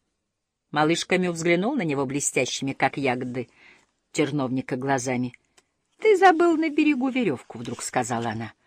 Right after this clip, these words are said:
"Веревку?" — удивился Мумитроль. "Но ведь я взял ее". Мю сильно толкнула его под столом. Он поднялся и с глупым видом заявил: "Да-да, конечно, надо сходить за ней.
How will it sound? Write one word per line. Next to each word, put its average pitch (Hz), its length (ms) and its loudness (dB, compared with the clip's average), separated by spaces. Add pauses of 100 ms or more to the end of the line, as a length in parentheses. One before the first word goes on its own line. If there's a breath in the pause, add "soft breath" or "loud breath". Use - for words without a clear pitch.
(140)
"Веревку?" — 151 680 0 (280 soft breath)
удивился 147 640 -2 (260 loud breath)
Мумитроль. 143 540 -4 (240 loud breath)
"Но 143 100 -2
ведь 151 240 -2
я 147 180 6
взял 165 420 4
ее". 127 380 0 (360)
Мю 147 180 0
сильно - 540 0
толкнула 156 480 4
его 123 180 0
под - 160 -4
столом. 127 420 0 (600)
Он 165 160 2
поднялся 170 560 6
и 151 80 6
с 147 60 -4
глупым 175 320 6
видом 180 260 6
заявил: 156 340 6
"Да-да, 226 320 8
конечно, 240 480 6
надо 180 220 6
сходить 214 420 4
за 151 140 4
ней. 123 260 0